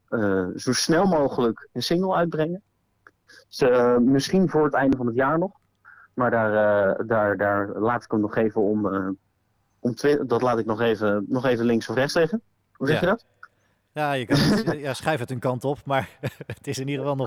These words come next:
Speaker 1: Precies.
Speaker 2: eh, nog, nog iets voor de toekomst, ja.
Speaker 1: <laughs> Die, die laten, die laten we nog even.
Speaker 2: Ja.
Speaker 1: En die plaat die komt, eh, die komt volgend jaar. Daar hebben we, we gaan hem ook op vinyl drukken.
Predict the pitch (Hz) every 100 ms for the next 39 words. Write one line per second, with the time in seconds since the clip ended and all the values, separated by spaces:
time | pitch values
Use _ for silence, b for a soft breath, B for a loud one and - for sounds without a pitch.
0 | 160 160 123 B B B - 117 - 117
1 | 117 160 180 139 180 170 - 151 139 104
2 | b b b b - 160 190 151 175 160
3 | 147 156 151 185 156 135 127 117 123 156
4 | 208 113 - 151 147 147 160 165 147 135
5 | 135 120 127 123 127 127 - 131 117 117
6 | 123 190 226 123 117 127 123 123 123 127
7 | 127 127 123 - 139 143 143 156 262